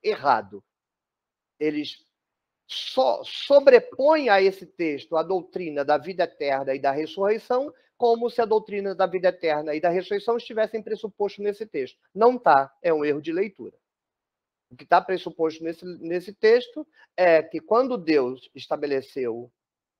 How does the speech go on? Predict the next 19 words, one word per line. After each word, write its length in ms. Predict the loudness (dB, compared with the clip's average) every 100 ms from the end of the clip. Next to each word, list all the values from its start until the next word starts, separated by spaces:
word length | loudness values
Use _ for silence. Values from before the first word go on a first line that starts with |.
| _ _ _ _ _ -10
o 80 | -2
jardim, 580 | -2 0 -2 -2 -6 _ _ _ _ _ _ _ _ _
ele 240 | 0 2
pôs 960 | -2 -2 2 4 4 2 -4 -14 -18 -14
lá 540 | -2 4 6 6 4 -2 _ _ _ _ _ _ _ _ _ _
a 420 | 2 6 8 8
árvore 520 | 6 2 -4 -4 -6 -12 _ _ _ _
do 160 | -16 -10
conhecimento 1040 | -4 -2 -2 -4 -6 -2 -2 -2 -8 -16 -18 _
do 140 | -8
que 100 | 2
é 80 | 2
bom 280 | 4 0 0
e 20 |
do, 380 | 0 0 0 -6
do 120 | -14
que 120 | -4
é 20 | -2
ruim, 400 | 0 0 -2